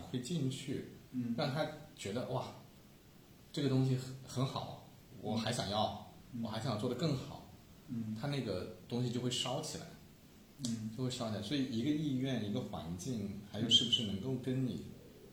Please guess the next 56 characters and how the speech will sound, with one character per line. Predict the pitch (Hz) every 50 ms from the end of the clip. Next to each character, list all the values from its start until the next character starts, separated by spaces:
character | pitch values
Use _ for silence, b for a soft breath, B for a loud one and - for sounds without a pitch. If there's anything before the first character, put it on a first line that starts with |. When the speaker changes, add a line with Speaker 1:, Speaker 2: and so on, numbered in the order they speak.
| - -
Speaker 1:
内 | 151 156 135 131
在 | 127 135 113
的 | 101
某 | 101 95 85 80 85
一 |
些 | 92 - 107
东 | 101 - 107 110 113 131 131
西， | - - - - - - - - -
你 | - 101 95
独 | - - 98 107
有 | 127 135 - - -
的 | - - - - - - - - - - -
Speaker 2:
嗯。 | 135 113 107 107 104 104 - - -
Speaker 1:
一 | 110 104
些 | 107 104
强 | 104 - - - - 76 82
的 | 101 120
东 | 110 98 87 - -
西， | - - - - - - - - - - - - - -
Speaker 2:
嗯。 | 139 110 107 107 104 104
Speaker 1:
能 | 107 101
够 | 104 104
结 | 104 - 95 98
合 | 104 127
起 | 131 - - - -
来， | - - - - - - - - - - - - - - - 131
Speaker 2:
嗯。 | 113 107 107 107 107 - - - - - - - - - - -
Speaker 1:
可 | - - 92
能 | 90 90
是 | 92 - - 120
一 | 104 98
个 | 92 98 95 92 90 92 - - - - - - - - - - - - - - - - - - - -
好 | - 85
的 | 85 85
方 | - - -
法。 | - - - - - - - - - - - - - - - - - - -
Speaker 2:
结 | - 123 127
合 | 127 131 113
自 | - -
己 | 117 104
的 | 98 101
内 | 113 - - -
在。 | - 98 92 - - - - - - -
Speaker 1:
对 | 110 98
的。 | 98 101 98 - - - - - - - - - - - - - - - - - - - - - - - - - - - - - - -
Speaker 2:
所 | - - 185
以 | 185
我 | 143 127
觉 | 139
得 | 151 156 156 151 147
信 | - - - 220 202 180
念 | 165 160 156 143 135 131
这 | 123 120
个 | 127
东 | 123 135 147 151 151
西 | 147 - - 123 110 107 104 104 101 87